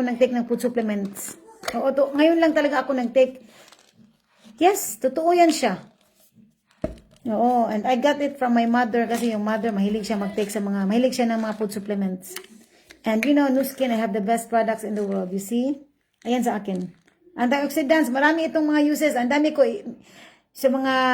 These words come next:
nagpa-follow sa akin, wow, feeling celebrity. Sa mga nagpa-follow sa akin, alam ko, mapa-, napapagod na kayo sa bunganga ko, <laughs> yes. Kasi alam na alam nyo yan yung mga ginagawa ko dito. Ayan siya. Ito, antioxidants. Mm.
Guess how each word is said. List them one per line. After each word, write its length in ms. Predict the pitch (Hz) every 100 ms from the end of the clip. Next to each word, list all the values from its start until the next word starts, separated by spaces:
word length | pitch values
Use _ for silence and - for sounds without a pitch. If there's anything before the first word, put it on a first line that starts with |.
| 247 233
nagpa-follow 480 | 226 226 262 294 311
sa 240 | 269 269
akin, 320 | 269 285 277
wow, 400 | 196 190 196 247 233
feeling 240 | 233 233
celebrity. 560 | 233 226 202 214 220 196 - -
Sa 80 | -
mga 240 | 240 240 240
nagpa-follow 400 | 262 262 294 302
sa 160 | 277
akin, 160 | 277 247
alam 240 | 254 269
ko, 160 | 262 277
mapa-, 440 | 214 190 180 185 208
napapagod 480 | 196 202 254 247
na 80 | 262
kayo 160 | 262 262
sa 80 | 240
bunganga 480 | 233 247 247 247
ko, 80 | 240 214
<laughs> 0 |
yes. 360 | 247 240 - - -
Kasi 320 | 240 294 277
alam 240 | 220 277
na 160 | 269 269
alam 120 | 269
nyo 100 | 269
yan 160 | 269 269
yung 80 | 254
mga 200 | 233 220
ginagawa 280 | 233 254 240
ko 40 |
dito. 200 | 247 240 202 - - - -
Ayan 240 | 269 294
siya. 320 | - 233 180 - _ _ -
Ito, 240 | 269 277
antioxidants. 960 | 240 254 262 254 254 233 196 190 - - _ _ _ _ - - _ _ _ _ _ _ -
Mm. 560 | 208 240 233 202 190